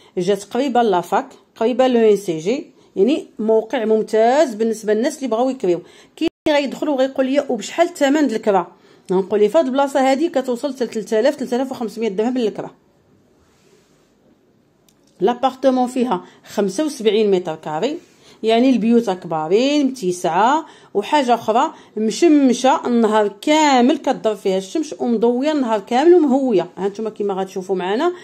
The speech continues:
البيوت كاملين فيهم ال-، ال-، الضوء، ما مشعول لا ضوء لا والو، وراه تبارك الله م-، مشمشين.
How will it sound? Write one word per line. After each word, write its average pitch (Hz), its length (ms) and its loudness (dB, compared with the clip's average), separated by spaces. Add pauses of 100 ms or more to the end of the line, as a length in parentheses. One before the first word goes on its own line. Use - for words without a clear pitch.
(240)
البيوت 208 480 -2 (280)
كاملين 370 580 6 (460)
فيهم 285 440 4 (600)
ال-، 269 240 -2
ال-، 247 880 0
الضوء، 185 320 -4 (380)
ما 190 140 -2
مشعول 202 400 -2
لا 294 140 4
ضوء 254 220 2
لا 226 100 4
والو، 254 540 4
وراه 277 160 -2
تبارك 277 320 -4
الله 285 180 -2
م-، 269 320 0
مشمشين. 233 540 -4